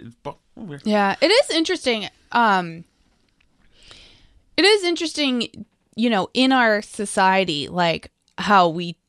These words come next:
Speaker 2: treat kids and often don't believe kids, and, like, and the, our institutions, like schools and stuff, are,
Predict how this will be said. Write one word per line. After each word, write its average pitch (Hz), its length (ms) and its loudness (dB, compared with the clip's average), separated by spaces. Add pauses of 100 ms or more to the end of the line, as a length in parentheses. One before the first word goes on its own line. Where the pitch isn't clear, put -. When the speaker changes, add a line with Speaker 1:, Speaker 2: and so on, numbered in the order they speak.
(200)
Speaker 2:
treat - 320 -2
kids 180 460 -2
and 170 300 -6
often 160 520 -4
don't 160 220 -6
believe 156 420 -6
kids, 165 540 -8 (120)
and, 156 380 -8 (140)
like, 196 340 0
and 240 180 4
the, 220 260 -2 (340)
our 226 340 6 (640)
institutions, 262 840 -2
like 185 180 -2
schools 214 680 0
and 180 160 -8
stuff, - 640 -6 (440)
are, 180 400 4